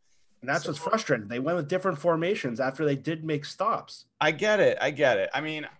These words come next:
Speaker 1: Yeah, I don't wanna spend too much
Speaker 2: I'm not
Speaker 1: time on
Speaker 2: gonna
Speaker 1: it.
Speaker 2: sit here and defend the defense. I haven't defended the defense all year, and, and I'm not gonna defend the defensive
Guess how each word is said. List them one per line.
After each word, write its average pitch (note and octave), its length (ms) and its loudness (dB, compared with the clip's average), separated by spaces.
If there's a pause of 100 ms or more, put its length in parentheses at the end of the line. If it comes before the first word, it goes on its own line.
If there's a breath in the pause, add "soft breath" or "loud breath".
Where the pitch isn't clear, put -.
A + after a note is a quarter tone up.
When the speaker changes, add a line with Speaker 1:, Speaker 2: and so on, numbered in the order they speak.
(140)
Speaker 1:
Yeah, E3 160 4
I E3+ 60 8
don't G#3 100 6
wanna G3+ 160 8
spend C#3+ 220 4
too B2+ 60 0
much A2+ 100 -2
Speaker 2:
I'm - 20 -10
not - 120 -6
Speaker 1:
time G3 100 -2
on F3+ 40 -8
Speaker 2:
gonna F#3 120 -2
Speaker 1:
it. D#3+ 100 -6
Speaker 2:
sit E3+ 220 -4
here E3 240 0
and C#3+ 100 -2
defend C3 680 -4
the A2+ 80 -12
defense. A#2 600 -8
I - 40 -2
haven't F3 200 -4
defended D3+ 360 -4
the C#3+ 80 -8
defense C#3+ 460 -6
all C#3 300 0
year, G#2 720 -4
and, A#2+ 360 -4
and A#2+ 120 -4
I'm B2+ 80 -4
not D#3 200 -2
gonna C3+ 140 -12
defend C3 320 -10
the A2+ 40 -14
defensive A#2 600 -12